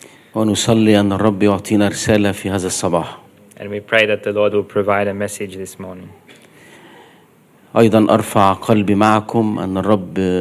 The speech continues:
Speaker 1: قادر أن يسدد كل احتياج لينا بحسب غناه في المجد.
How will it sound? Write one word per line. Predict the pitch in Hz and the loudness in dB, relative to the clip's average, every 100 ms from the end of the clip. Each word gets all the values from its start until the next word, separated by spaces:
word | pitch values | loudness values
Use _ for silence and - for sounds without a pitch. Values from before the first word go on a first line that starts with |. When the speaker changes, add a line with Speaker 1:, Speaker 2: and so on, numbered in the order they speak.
| 85 - - | -4 -8 0
Speaker 1:
قادر | 127 120 95 - | 6 6 4 -2
أن | 92 | -4
يسدد | 90 - 117 90 92 | -4 0 -2 -2 -10
كل | - 107 101 | -2 0 0
احتياج | - - 101 104 87 - - - - - | -2 -2 2 2 0 -16 -20 -20 -16 0
لينا | 113 104 90 92 - - - - - - _ _ - | 4 4 2 -4 -12 -20 -20 -20 -20 -20 _ _ -6
بحسب | 90 113 - 101 87 | -2 0 2 0 2
غناه | 92 98 | 0 0
في | 87 | -2
المجد. | 92 90 80 73 | -4 -2 -4 -6